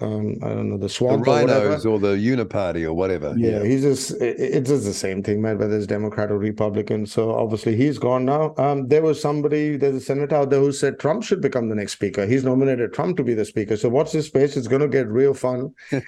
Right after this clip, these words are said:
Speaker 1: as I said, we are now in October. Between now and next October,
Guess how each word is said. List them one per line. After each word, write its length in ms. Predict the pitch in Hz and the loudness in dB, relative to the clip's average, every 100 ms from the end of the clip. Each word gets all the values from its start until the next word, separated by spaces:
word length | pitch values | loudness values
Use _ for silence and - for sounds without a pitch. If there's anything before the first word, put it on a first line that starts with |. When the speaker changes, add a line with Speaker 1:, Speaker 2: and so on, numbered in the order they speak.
| - | -2
Speaker 1:
as 220 | 143 139 139 | 0 2 2
I 120 | 123 | -2
said, 560 | - 143 131 117 - - _ _ _ _ _ _ _ _ | -2 0 0 -2 -8 -16 _ _ _ _ _ _ _ _
we 260 | 113 131 165 | 0 4 6
are 160 | 165 | 4
now 380 | 143 127 131 131 | 4 2 2 2
in 100 | 123 | 0
October. 560 | 110 - 110 101 87 73 _ - | -2 -2 -2 -2 -6 -8 _ -4
Between 400 | 131 - 160 135 | -2 0 2 2
now 280 | 139 131 | 2 2
and 100 | 117 | 0
next 220 | 117 117 101 | -2 -4 -6
October, 580 | 98 120 113 95 90 | 0 0 2 -2 -6